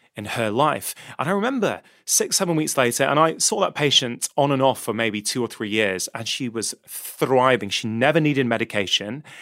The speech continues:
and she basically was super, super happy and content with her life. And I thought, "Wow, I have done nothing for her apart from actively listen to her."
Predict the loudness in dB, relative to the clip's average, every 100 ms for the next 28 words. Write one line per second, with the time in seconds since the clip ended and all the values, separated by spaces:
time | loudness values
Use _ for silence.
0 | -20 -20 -6 0 2 2 0 -4 -6 -6
1 | -2 2 4 4 2 0 2 2 0 -4
2 | -4 -2 0 0 0 -2 -2 -2 -4 -6
3 | -6 -4 -4 -4 -2 0 0 0 -2 -2
4 | -6 -10 -14 -16 -18 -20 -20 _ _ -4
5 | -4 -4 -2 -2 -2 -8 _ -2 -2 -2
6 | 0 0 0 -4 -6 0 2 2 2 0
7 | 0 2 2 0 -4 -6 -10 -20 _ -12
8 | -4 -2 -2 -4 -8 -4 -4 -2 -6 -4
9 | -4 -4 -4 -4 -8 -10 -6 -2 -2 -4
10 | -8 -12